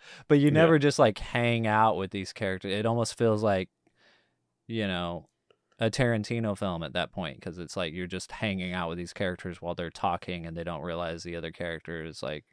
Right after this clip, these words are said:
Speaker 1: listening, and, like,
Speaker 2: Yeah.
Speaker 1: you know, they're just, like, s-, you're just hanging out, you
Speaker 2: Yeah.
Speaker 1: know?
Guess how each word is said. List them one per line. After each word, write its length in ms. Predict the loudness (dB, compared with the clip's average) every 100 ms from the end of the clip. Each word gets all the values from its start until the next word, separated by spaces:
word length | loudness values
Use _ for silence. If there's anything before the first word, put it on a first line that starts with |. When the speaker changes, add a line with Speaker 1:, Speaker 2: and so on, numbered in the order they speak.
| _ -10
Speaker 1:
listening, 640 | -8 -6 -8 -8 -10 -12
and, 120 | -16
like, 180 | -12 0
Speaker 2:
Yeah. 280 | 2 2 0
Speaker 1:
you 100 | -4
know, 160 | -4 -4
they're 140 | -6
just, 220 | -8 -6
like, 260 | -6 -6 -8 _ _ -20
s-, 220 | -20 -20 _ -20 -20 -20 _ _ -20 -20 _ _ _ _ _ _ _ _ _ _ _ _ _ _ _ -6
you're 160 | -4
just 140 | -4 -2
hanging 240 | -2 -2
out, 300 | -2 -2 -4 _ _ _
you 80 | 0
Speaker 2:
Yeah. 120 | 2
Speaker 1:
know? 140 | 2